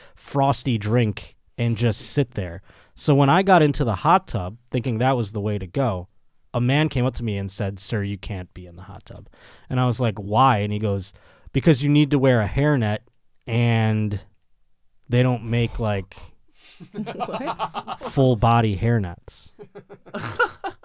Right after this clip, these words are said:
Speaker 1: He basically was telling me I was too hairy to be in the, in Europe.
Speaker 2: You were hair shamed?
Speaker 1: I was hair shamed. I was told I couldn't be in the hot tub 'cause I have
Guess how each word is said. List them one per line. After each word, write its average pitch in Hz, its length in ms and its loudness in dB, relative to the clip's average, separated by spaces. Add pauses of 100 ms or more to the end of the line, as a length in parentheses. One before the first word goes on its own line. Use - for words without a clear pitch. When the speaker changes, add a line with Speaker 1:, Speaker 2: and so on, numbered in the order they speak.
(160)
Speaker 1:
He 165 100 2
basically 175 360 6
was 135 120 4
telling 135 240 2
me 120 80 0
I 107 60 -2
was 104 160 -6
too 143 220 -4
hairy 104 320 -2
to 92 60 -10
be 98 220 -8
in 95 120 -8
the, 90 220 -12 (400)
in 302 200 8
Europe. 247 600 8 (140)
Speaker 2:
You 202 160 -8
were 320 120 -8
hair 175 220 -8
shamed? 233 400 -10 (220)
Speaker 1:
I 214 120 10
was 254 180 6
hair 226 280 6
shamed. 92 380 -4
I 156 120 6
was 196 180 6
told 226 200 6
I 185 80 6
couldn't 240 300 0
be 247 100 2
in 233 80 4
the 226 60 2
hot 196 220 6
tub 113 260 -2 (420)
'cause 151 220 2
I 147 140 4
have 135 180 2